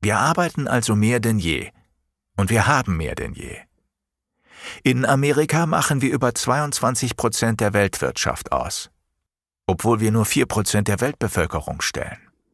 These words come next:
Kalifornien allein gibt über zwei Billionen Dollar pro Jahr aus. Das ist mehr als das gesamte Bruttoinlandsprodukt von Italien. Dabei leben in Kalifornien siebenunddreißig Prozent weniger Menschen als im Land der Pasta und der teuren Mode.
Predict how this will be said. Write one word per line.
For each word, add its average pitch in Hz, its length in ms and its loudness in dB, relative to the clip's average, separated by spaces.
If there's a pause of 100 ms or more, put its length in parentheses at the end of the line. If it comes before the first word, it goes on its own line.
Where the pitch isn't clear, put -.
(680)
Kalifornien 180 640 2
allein 120 380 4
gibt 123 220 -2
über 120 240 2
zwei 170 380 0
Billionen 139 840 2
Dollar 120 320 4
pro - 220 2
Jahr 104 420 2
aus. - 380 -2 (580)
Das - 180 -2
ist 120 200 -2
mehr 160 360 2
als - 200 -4
das - 240 -2
gesamte 120 480 0
Bruttoinlandsprodukt 120 1300 0
von 104 220 2
Italien. - 640 -2 (640)
Dabei 76 260 0
leben 98 280 0
in 107 100 0
Kalifornien 104 760 2 (300)
siebenunddreißig 104 760 0
Prozent 98 360 0
weniger 139 360 0
Menschen 87 340 0
als 85 200 -2
im 90 100 2
Land 80 260 0
der 80 80 0
Pasta - 400 -2
und - 180 -4
der - 120 -4
teuren 82 340 -2
Mode. 90 400 -6